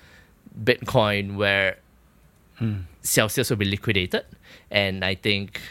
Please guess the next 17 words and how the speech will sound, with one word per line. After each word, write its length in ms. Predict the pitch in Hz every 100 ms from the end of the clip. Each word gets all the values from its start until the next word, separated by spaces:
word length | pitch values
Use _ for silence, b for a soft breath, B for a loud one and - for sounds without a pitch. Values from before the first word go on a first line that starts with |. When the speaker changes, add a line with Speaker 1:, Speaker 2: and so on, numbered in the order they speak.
| - -
Speaker 1:
Michael 320 | 117 113 131
Saylor 400 | 120 117 107 107
at 60 | 101
MicroStrategy 720 | 104 104 127 113 104 104 107
will 120 | 117
also 200 | 127 139
be 80 | 113
liquidated 600 | 104 104 104 98 101 101
because 300 | 98 98 98
he 100 | 110
has, 260 | 95 92 -
like, 160 | 98 -
you 80 |
know, 100 | 98
margin 380 | 95 98 92 98
loans 380 | 95 120 - - 185 -
to, 100 | 113